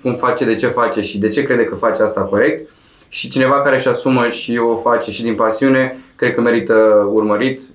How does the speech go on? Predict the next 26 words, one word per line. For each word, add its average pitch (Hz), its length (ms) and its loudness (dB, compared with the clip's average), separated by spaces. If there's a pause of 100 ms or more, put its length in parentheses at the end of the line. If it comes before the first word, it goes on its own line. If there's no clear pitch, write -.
Vă 107 120 -2
rog 107 160 2
frumos, 107 480 -6 (320)
știți - 240 -6
ce 110 80 0
aveți 101 200 0
de 101 140 4
făcut 104 380 -2
către, 95 600 2
către 101 220 -2
Mădălin. 113 560 2 (640)
Asaltați-l 131 680 0
cu 139 80 -2
întrebări, 135 520 0
eu 127 80 0
chiar 131 220 0
vă 131 100 0
rog 135 200 2
și 131 200 -8 (480)
vă 120 100 2
recomand 120 400 0
să 117 100 -8
vă 110 60 -4
uitați 117 440 0
și 131 420 0
la 117 320 2